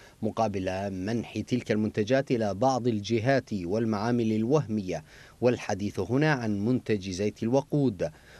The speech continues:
والمعامل الوهمية هي معامل موجودة على الورق فقط ولا تقوم بأي نشاط أو إنتاج من معامل الإسفلت المؤكسد التي تقوم فقط بأخذ حصص من زيت الوقود بسعر مدعوم من الدولة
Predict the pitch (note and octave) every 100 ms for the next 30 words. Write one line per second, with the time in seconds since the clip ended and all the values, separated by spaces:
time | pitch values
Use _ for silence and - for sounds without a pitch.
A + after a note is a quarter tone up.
0 | - B2+ D3+ E3+ G3 F#3 C3+ A#2 G#2 F2+
1 | A#2+ C3 D3 C3+ C#3 A#2+ F#2 F#2+ A2 C3
2 | A#2 G#2+ A#2 A#2+ C#3+ D#3+ D3 A#2 A2 G2+
3 | F#2+ C3+ C3 C#3 C3+ E3 D3+ D3+ G2 F2+
4 | F2 G2 C#3+ D3 C#3 C3+ D3+ F3+ E3+ D#3+
5 | E3 D#3 D3+ C3+ C3 C3+ C3+ E3 F3 D#3
6 | - - G#2 G2 F#2 G2+ A#2+ G#2+ G2+ G#2
7 | - - B2 C3+ B2+ C#3 E3+ - A2+ F2
8 | D#2 - - - G#2 G#2+ A2+ G#2+ G#2+ C#3
9 | B2+ A2+ C#3 D3 D#3 C#3 A2 A2+ A2+ G#2+
10 | - C#3+ C3+ - C#3+ C3+ G2 F#2 A#2 A#2+
11 | G#2+ G#2 G2+ E3 E3+ A2+ G2 G2 - C3
12 | G#2+ G#2+ G#2+ A2+ C3 C3 A#2+ C3 C#3 C3+
13 | E3